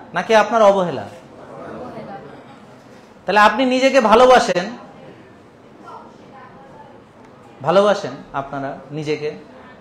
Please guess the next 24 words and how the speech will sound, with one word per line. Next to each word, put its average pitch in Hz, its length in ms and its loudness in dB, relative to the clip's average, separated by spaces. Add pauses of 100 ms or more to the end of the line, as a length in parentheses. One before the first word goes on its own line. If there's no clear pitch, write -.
(580)
আচ্ছা 202 180 -2
বলেন 233 260 4
তো, 254 120 -4
নিজেকে 233 380 2
ভালোবেসে 220 560 2
কেউ 226 160 0
নিজের 202 360 -2
জন্য 202 220 -6
সবচেয়ে 190 380 -4
সস্তা 175 560 0 (300)
নষ্ট 160 280 -6 (120)
খাবার 156 360 2
এগুলো 160 280 -4
কেউ 165 220 -6 (340)
কেনে? 180 280 -4 (1900)
তাহলে 175 140 0
আপনারা 214 280 0
কি 233 100 -2
আসলেই 220 380 -2
ভালোবাসেন 127 540 -6
আপনাদেরকে? 120 540 -16 (580)
সবচেয়ে 214 280 -2
নষ্টটা, 190 760 0
সস্তাটা, 160 760 -2